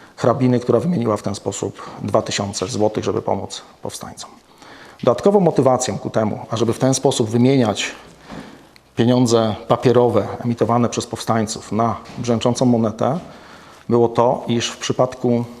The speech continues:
umarzania ich zobowiązań, czyli na przykład, e, planowanych sprzedaży dóbr narodowych, na których cała ta emisja była zabezpieczona, będą bonifikaty w zakupie. Czyli, załóżmy, ktoś kupuje majątek ziemski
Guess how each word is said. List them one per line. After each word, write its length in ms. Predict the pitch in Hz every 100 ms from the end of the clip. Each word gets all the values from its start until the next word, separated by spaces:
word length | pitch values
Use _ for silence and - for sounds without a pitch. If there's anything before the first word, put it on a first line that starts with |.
| - -
umarzania 460 | 139 120 127 139
ich 100 | 135
zobowiązań, 720 | 117 120 117 120 110 113 135 151 - - -
czyli 160 | 120
na 80 | 117
przykład, 560 | 113 131 123 117 117 - - - - - - - - -
e, 280 | 104 101 101 - - - - - -
planowanych 640 | 117 127 127 131 120 -
sprzedaży 520 | - - 127 123 123 101
dóbr 260 | 131 110
narodowych, 540 | 117 113 110 120 104 101
na 60 |
których 240 | 101 120 113
cała 260 | 113 113
ta 120 | 110
emisja 260 | 107 110 104
była 160 | 107 104
zabezpieczona, 760 | 104 - - 104 92 92 135 - -
będą 460 | 117 131 123 123 120 -
bonifikaty 760 | 117 135 143 131 - 110 - 110
w 40 | 113
zakupie. 400 | 110 - - 92
Czyli, 180 | 107
załóżmy, 380 | 107 117 117 120
ktoś 240 | 113 123 117
kupuje 500 | 117 117 113 110 117
majątek 460 | 120 120 120 117 101
ziemski 580 | 104 135 113 - - 101